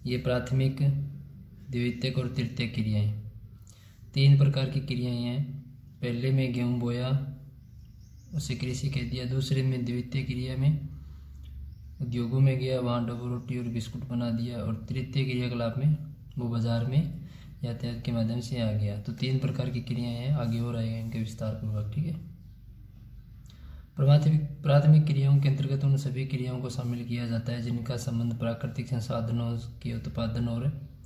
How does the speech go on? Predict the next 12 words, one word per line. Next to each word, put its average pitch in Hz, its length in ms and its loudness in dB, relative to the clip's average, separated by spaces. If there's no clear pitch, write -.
निष्कर्षण 131 680 2
से 131 200 -2
है। 107 480 -2
अब 143 220 6
जितने 156 400 8
भी 143 320 8
प्राकृतिक - 520 -2
संसाधन 120 540 0
हैं, 117 120 0
जैसे 127 240 0
मृदा 123 400 2
है 113 220 0